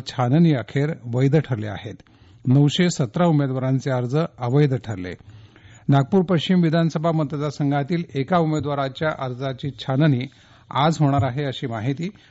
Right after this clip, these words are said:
मुख्य निवडणूक अधिकारी कार्यालयानं दिली आहे. चार नोव्हेंबर अर्ज मागं घेण्याची शेवटची तारीख आहे. विधानसभा निवडणुकीची आदर्श आचारसंहिता लागू झाल्यापासून पंधरा ते तीस ऑक्टोबरपर्यंत एकंदर एकशे सत्त्याऐंशी कोटी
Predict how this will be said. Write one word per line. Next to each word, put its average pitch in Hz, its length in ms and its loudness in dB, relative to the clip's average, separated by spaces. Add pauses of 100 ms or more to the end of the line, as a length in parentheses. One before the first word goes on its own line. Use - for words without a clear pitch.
(160)
मुख्य 147 320 2
निवडणूक 151 480 0
अधिकारी 131 400 -4
कार्यालयानं 117 560 -4
दिली 101 180 -6
आहे. 95 280 -12 (720)
चार 156 260 4
नोव्हेंबर 147 420 4 (120)
अर्ज 143 200 -2
मागं 147 320 0
घेण्याची 139 360 0
शेवटची 120 380 -6
तारीख 90 320 -10
आहे. - 440 -16 (2000)
विधानसभा 190 520 4
निवडणुकीची 185 720 2
आदर्श 147 500 0
आचारसंहिता 160 920 0
लागू 156 240 0
झाल्यापासून 156 540 -2
पंधरा 143 380 2
ते 165 200 -2
तीस 160 320 0
ऑक्टोबरपर्यंत 143 720 -2
एकंदर 143 480 2
एकशे 135 340 -2
सत्त्याऐंशी 147 600 0
कोटी 151 420 -2